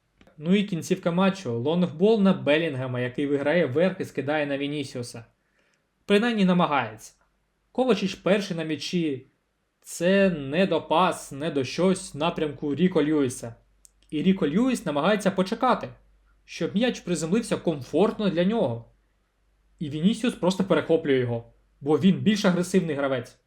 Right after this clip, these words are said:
Він намагався перекинути голкіпера, але трохи схибив. Але Белінгем дограв епізод до кінця, біг вперед і забив гол. І він зробив фінальний рахунок матчу два три на користь Реала.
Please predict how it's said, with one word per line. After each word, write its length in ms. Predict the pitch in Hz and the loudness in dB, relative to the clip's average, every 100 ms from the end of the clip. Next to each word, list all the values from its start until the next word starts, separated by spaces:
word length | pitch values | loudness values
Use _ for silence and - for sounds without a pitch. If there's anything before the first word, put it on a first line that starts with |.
| _ _ _ 165 | _ _ _ -2
Він 120 | 214 | 0
намагався 420 | 208 160 180 156 | 0 0 0 0
перекинути 500 | 165 147 180 151 147 | 0 0 0 -2 0
голкіпера, 520 | 135 139 233 220 180 | -2 0 -2 2 2
але 180 | 156 147 | 2 2
трохи 520 | - 190 208 - 196 | 2 2 2 2 0
схибив. 600 | 190 - 170 180 135 123 _ _ _ _ - | 0 0 4 4 4 -6 _ _ _ _ 0
Але 180 | 202 | 2
Белінгем 500 | 185 147 190 151 147 | 2 2 2 2 -2
дограв 340 | 135 127 165 147 | -2 -2 -2 -2
епізод 340 | 131 123 143 | -2 -2 -2
до 100 | 131 | -4
кінця, 560 | - 131 - 196 208 196 - _ _ _ _ _ | -6 -8 0 2 2 0 -6 _ _ _ _ _
біг 300 | 135 143 170 | -6 -2 -2
вперед 540 | - 147 170 226 220 175 | -2 2 4 4 2 -4
і 60 | |
забив 300 | 131 131 160 | -4 0 0
гол. 400 | 156 208 151 - _ _ _ _ _ _ | 2 2 2 -4 _ _ _ _ _ _
І 100 | 190 | 0
він 160 | 175 175 | 4 4
зробив 320 | 139 143 156 | 4 2 0
фінальний 460 | - 151 147 139 135 | 0 0 2 2 2
рахунок 380 | 135 147 139 165 | 0 -2 -4 0
матчу 360 | 214 196 202 | 0 2 0
два 260 | 131 120 147 | 0 2 0
три 280 | 143 147 185 | 2 2 2
на 120 | 143 | 0
користь 480 | - 139 135 127 123 | 0 0 0 -2 -4
Реала. 580 | 117 123 131 123 107 | 2 4 6 4 -2